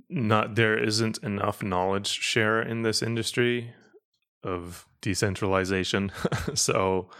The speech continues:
sometimes you go read a paper and, and they present a completely new novel way to secure a side chain or whatever,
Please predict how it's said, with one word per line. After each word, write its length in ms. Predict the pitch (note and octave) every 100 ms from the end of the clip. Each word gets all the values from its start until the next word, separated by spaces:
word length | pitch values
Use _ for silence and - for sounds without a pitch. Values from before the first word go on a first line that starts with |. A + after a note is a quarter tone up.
| - -
sometimes 520 | - A2 A2+ G#2+ F#2+
you 80 | G2+
go 120 | G#2
read 280 | G2 G2 F#2+
a 40 |
paper 600 | - G#2 F#2+ G#2 F#2+ F#2
and, 540 | - F#2+ F#2 F2+ F2+ E3
and 260 | G#2+ G2+
they 200 | F#2 F#2
present 520 | E2 - F#2 F#2+ F2
a 80 | F#2
completely 520 | - F#2+ G#2+ G2+ G2
new 260 | F#2 F#2+ F#2+
novel 480 | F#2 F#2 F2+ F2+ F2
way 300 | F2 F2 E2+
to 220 | - F2
secure 420 | - F#2+ - F#2
a 60 | E2
side 280 | - F2 E2
chain 280 | - E2+ E2
or 80 | E2
whatever, 720 | E2+ E2+ E2 E2+ E2 F2